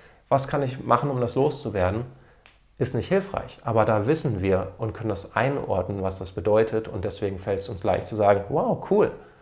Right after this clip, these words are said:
ich habe Sport gemacht, jetzt passiert was mit meinen Muskeln, das ist gut.“ Deswegen, was, wenn das gerade ein gutes Anzeichen ist, dass diese Symptome an die Oberfläche kommen, dass, dass du getriggert wirst,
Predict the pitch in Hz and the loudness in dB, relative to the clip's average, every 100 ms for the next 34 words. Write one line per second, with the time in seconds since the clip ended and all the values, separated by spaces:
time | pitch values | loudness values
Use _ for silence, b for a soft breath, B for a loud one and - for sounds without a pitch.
0 | B B B B _ _ _ - 117 113 | B B B B _ _ _ -8 -2 -2
1 | - 113 104 131 123 160 - - _ _ | 6 8 8 6 0 0 -4 -16 _ _
2 | _ 110 120 - 120 127 110 104 104 98 | _ 0 0 2 -2 2 2 2 0 -2
3 | 95 98 92 113 117 131 - - - 87 | 0 0 -2 0 0 -2 -10 -14 -8 -6
4 | - 98 - 202 - - - B B B | -2 -2 2 2 2 -4 -20 B B B
5 | B B B B - 131 - 127 131 110 | B B B B -4 -2 2 6 6 6
6 | 98 107 135 - 113 113 110 - 107 101 | 2 2 0 -2 0 2 0 -2 -2 0
7 | 104 101 175 131 - 92 98 - 95 90 | 0 0 0 0 -4 -4 -4 -2 -2 -2
8 | 92 90 110 - - - - 127 98 98 | -2 0 -2 -4 -14 -14 -4 2 2 0
9 | - - 113 101 107 104 98 92 - _ | -8 -6 -2 0 0 0 -4 -12 -20 _
10 | _ _ - 107 - 143 135 85 - - | _ _ -6 -4 -2 -2 -2 -6 -6 -6
11 | 90 - 90 95 - 92 92 92 - - | -6 -6 -6 -6 -6 -4 -4 -4 -6 -20
12 | B B B - 98 - 101 - 143 127 | B B B -6 -6 -8 -10 -2 0 2
13 | - 92 92 - | 0 -4 -4 -8